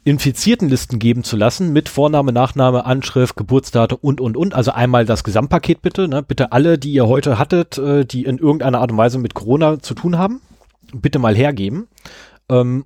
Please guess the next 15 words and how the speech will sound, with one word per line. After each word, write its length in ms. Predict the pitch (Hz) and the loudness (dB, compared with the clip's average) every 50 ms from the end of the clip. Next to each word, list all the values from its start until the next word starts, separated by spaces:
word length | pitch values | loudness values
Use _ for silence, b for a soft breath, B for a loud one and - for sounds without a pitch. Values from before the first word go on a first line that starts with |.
| _ _ | _ _
um 200 | - 135 139 123 | -2 0 2 2
dann 300 | 120 113 127 156 160 - | 2 2 0 0 -6 -4
Kontrollen 400 | - 135 127 - - 131 151 143 | -4 -4 -2 0 0 0 2 2
durchzuführen 720 | 139 143 135 - - 127 - - 135 131 135 135 135 139 | 0 -2 -2 -4 -10 -12 -6 -2 0 0 0 0 -2 -4
oder 500 | - 135 117 123 123 123 120 120 117 104 | -6 -4 -2 2 4 4 6 4 4 4
weiß 140 | 117 107 - | 2 0 0
der 100 | 117 101 | -4 -2
Teufel, 240 | - 123 123 123 113 | -2 -2 -2 -2 -4
was 120 | 110 - | -6 -4
die 140 | - 120 113 | -2 -4 0
damit 240 | 113 123 120 135 135 | 0 0 -2 -2 -4
überhaupt 200 | 139 147 - - | -2 -4 0 0
machen 220 | 180 - 123 101 | -2 -2 -2 -8
wollen. 180 | 87 78 80 78 _ _ _ _ _ _ _ B B B B B B B B B B | -8 -10 -12 -14 _ _ _ _ _ _ _ B B B B B B B B B B
Ähm, 400 | - 113 107 107 110 107 110 107 | 0 0 0 2 0 -2 -4 -4